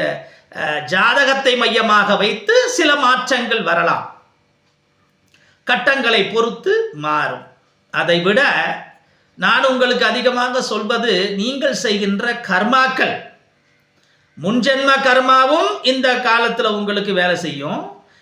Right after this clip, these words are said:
இப்போ நீங்க செஞ்சுக்கிட்டு இருக்கிற கர்மா, நல்ல கெட்ட செயல்கள், இதனுடைய விளைவுகளுக்கு ஏற்பவும் உங்களுக்கு வந்து மாற்றங்கள் வரும். சரிங்களா? இப்ப நான் சொல்லுவது பொதுவான பலன். நான் உள்ள இன்டீரியலா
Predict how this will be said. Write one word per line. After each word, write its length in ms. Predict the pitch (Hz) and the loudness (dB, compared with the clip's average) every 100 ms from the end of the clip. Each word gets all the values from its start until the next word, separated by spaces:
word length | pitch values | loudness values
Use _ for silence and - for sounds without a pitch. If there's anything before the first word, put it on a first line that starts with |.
| - | -8
இப்போ 300 | 208 - 370 349 | -6 -4 2 4
நீங்க 220 | 330 302 277 | 4 4 2
செஞ்சுக்கிட்டு 480 | 294 302 320 302 | 2 0 0 0
இருக்கிற 340 | 285 277 262 247 | -4 -4 -2 0
கர்மா, 360 | 247 254 262 214 - - | 2 2 2 0 -2 -6
நல்ல 240 | 175 247 269 | -2 0 2
கெட்ட 240 | 269 - 254 | 0 2 0
செயல்கள், 480 | 254 254 269 233 180 - - _ - | 2 2 2 0 -2 -6 -16 _ -4
இதனுடைய 460 | 202 339 359 240 294 | 0 2 4 4 2
விளைவுகளுக்கு 580 | 294 285 269 254 - 240 | 4 2 2 0 0 -2
ஏற்பவும் 580 | 233 202 226 226 262 226 | -2 0 -2 -2 -2 -2
உங்களுக்கு 380 | 214 196 190 190 | -4 -2 -2 0
வந்து 260 | 185 180 220 - - _ _ _ _ | -2 -2 -4 -6 -12 _ _ _ _
மாற்றங்கள் 640 | 156 202 220 247 185 180 - - - | -4 -2 0 -2 -2 -4 -6 -12 -14
வரும். 300 | 127 143 - - | -8 -8 -8 -14
சரிங்களா? 420 | - 220 233 349 - - _ - | -10 -8 -8 -12 -14 -20 _ -12
இப்ப 160 | - | -2
நான் 200 | 285 277 | 0 4
சொல்லுவது 360 | 262 302 262 202 | 2 4 0 -2
பொதுவான 460 | - 233 254 240 226 226 | -2 -2 0 2 2 -2
பலன். 320 | 226 165 151 | -4 -10 -4
நான் 300 | 208 226 214 185 | 0 0 0 -2
உள்ள 400 | 185 247 294 330 302 | -6 -6 -4 0 0
இன்டீரியலா 720 | 208 208 196 262 262 262 262 | 0 -4 -4 -4 0 0 2